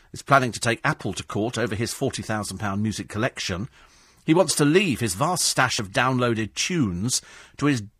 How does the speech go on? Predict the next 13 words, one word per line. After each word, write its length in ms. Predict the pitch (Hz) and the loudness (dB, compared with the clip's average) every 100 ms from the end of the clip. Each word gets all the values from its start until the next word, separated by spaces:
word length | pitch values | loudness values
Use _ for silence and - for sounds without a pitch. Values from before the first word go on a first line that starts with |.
| - | 4
daughters, 520 | 214 208 - 107 92 - | 6 6 2 -2 -2 -4
Rumour, 500 | 120 175 147 131 202 | 4 4 6 4 2
Scout 580 | - - - 160 139 - | 0 0 4 2 2 -2
and 140 | 156 | -2
Tallulah. 640 | - 185 190 247 196 98 - _ _ _ _ _ _ _ _ _ - - | 0 0 0 2 4 2 -2 _ _ _ _ _ _ _ _ _ -20 -4
But 140 | 143 | 4
under 180 | 180 220 | 4 4
the 80 | 196 | -2
terms 460 | - - 170 156 | -4 2 2 2
and 80 | 143 | -4
conditions 460 | 139 147 - 107 - - - | -4 -4 -2 -4 -4 -14 -8
of 100 | 110 110 | -4 2
Apple's 440 | 156 - 127 117 | 2 4 0 0